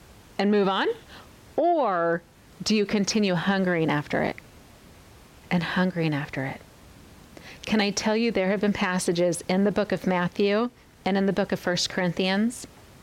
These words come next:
that I have spent weeks pouring my soul over and praying over and fasting over before going to a commentary.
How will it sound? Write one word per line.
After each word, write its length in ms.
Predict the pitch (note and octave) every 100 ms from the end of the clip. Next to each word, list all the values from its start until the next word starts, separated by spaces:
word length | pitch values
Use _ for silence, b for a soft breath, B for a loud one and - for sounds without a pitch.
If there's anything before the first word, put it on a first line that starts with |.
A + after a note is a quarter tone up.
| - B B -
that 160 | -
I 160 | - G3
have 200 | G3+ G3
spent 640 | - - F#3+ F#3+ A3 - - - - - -
weeks 720 | - F#3 F#3+ G#3+ - - - - - - - - - - - - - - -
pouring 520 | - - G3+ G3 G3
my 160 | F#3+ E3+
soul 460 | D#3+ - E3 E3 F3
over 400 | E3+ F3+ G3+ G#3 - - - - - - B B B -
and 220 | F#3 F3
praying 500 | - - F#3+ F#3+ G3+
over 540 | G3+ G3 G#3 G#3+ B3 - - - - - - -
and 160 | F#3 F3
fasting 680 | - F#3+ F3+ F#3 - G#3
over 480 | G3+ G3 G3 A3 A#3+ -
before 340 | F3 - F#3+
going 300 | F3 F3+ F3+
to 180 | - F3
a 60 |
commentary. 760 | E3+ E3+ D#3+ E3 - E3 -